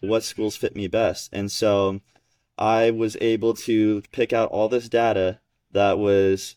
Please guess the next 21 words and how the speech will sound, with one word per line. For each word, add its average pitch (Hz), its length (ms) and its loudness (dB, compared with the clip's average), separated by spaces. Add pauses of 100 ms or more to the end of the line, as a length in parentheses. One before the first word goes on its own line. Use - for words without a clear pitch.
in 110 220 0
the 104 240 2
ether, 107 420 2
in 110 180 -2
the 117 100 0
internet, 104 480 0 (520)
formulate 120 480 0
it 113 80 -2
together, 104 720 -2
and 104 300 -2
put 123 120 0
it 110 120 2
into 107 260 -2
an 101 80 -4
Excel 104 320 -4
spreadsheet, 110 600 -2 (280)
and 107 100 -4
then 104 120 0
tabulate 107 680 0 (420)
which 127 580 0 (100)
schools 113 840 0